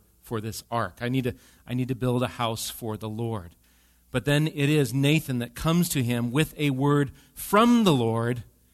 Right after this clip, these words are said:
that essentially says, "No, the Lord has a different plan. I've got another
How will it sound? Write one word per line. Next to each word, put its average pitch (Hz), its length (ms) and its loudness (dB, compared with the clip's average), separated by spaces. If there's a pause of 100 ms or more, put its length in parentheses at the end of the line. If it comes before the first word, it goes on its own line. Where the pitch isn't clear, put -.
(280)
that 139 160 4
essentially 185 580 4
says, 139 380 2
"No, 131 440 2 (520)
the 120 100 0
Lord 135 220 6
has 127 240 2
a 131 80 -4
different 120 580 -4
plan. 113 260 -8
I've 123 80 -4
got 147 120 2
another 143 540 2